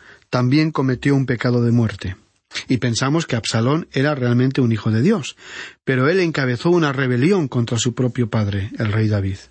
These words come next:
Nosotros hemos observado en el transcurso de muchos años cómo ha tratado Dios a los que causan problemas en la Iglesia.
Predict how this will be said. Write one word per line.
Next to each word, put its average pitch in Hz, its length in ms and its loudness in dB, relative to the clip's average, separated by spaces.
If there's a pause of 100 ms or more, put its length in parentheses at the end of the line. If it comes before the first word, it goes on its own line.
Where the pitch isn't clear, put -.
(680)
Nosotros 208 400 0
hemos 196 220 2
observado 151 560 0
en 117 80 2
el 113 80 0
transcurso 151 420 -2
de 127 60 2
muchos 139 380 0
años 127 340 -2 (480)
cómo 190 340 0
ha 180 80 0
tratado 160 460 0
Dios 160 400 0
a 135 100 0
los 131 160 0
que 123 140 -2
causan 151 420 -2
problemas 117 520 0
en 110 80 2
la 107 80 2
Iglesia. 107 440 -4